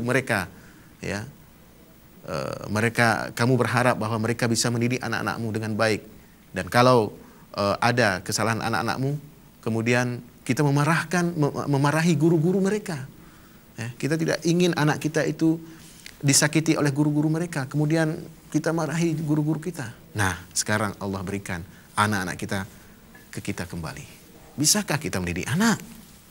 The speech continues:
Bisakah kita membina akhlak mereka? Itu kesempatan besar, eh, para pemirsa C T V yang dimuliakan Allah Subhanahu wa Taala. Mudah-mudahan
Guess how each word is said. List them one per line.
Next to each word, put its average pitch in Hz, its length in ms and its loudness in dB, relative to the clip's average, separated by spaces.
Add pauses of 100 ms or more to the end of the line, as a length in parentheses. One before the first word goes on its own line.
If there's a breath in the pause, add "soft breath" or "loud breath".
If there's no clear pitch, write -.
(540)
Bisakah 113 480 2
kita 135 320 0 (480 loud breath)
membina 185 400 8
akhlak - 400 2
mereka? 214 320 0 (1900)
Itu - 160 -2
kesempatan 95 400 2
besar, 85 320 2 (1200)
eh, 80 320 -2
para 80 240 -6
pemirsa 82 400 -2
C - 80 -6
T - 80 -6
V 87 320 -4 (400)
yang 82 160 -4
dimuliakan 82 400 -6
Allah 76 80 -6
Subhanahu - 320 -8
wa 78 80 -12
Taala. 90 160 -6
Mudah-mudahan 90 640 0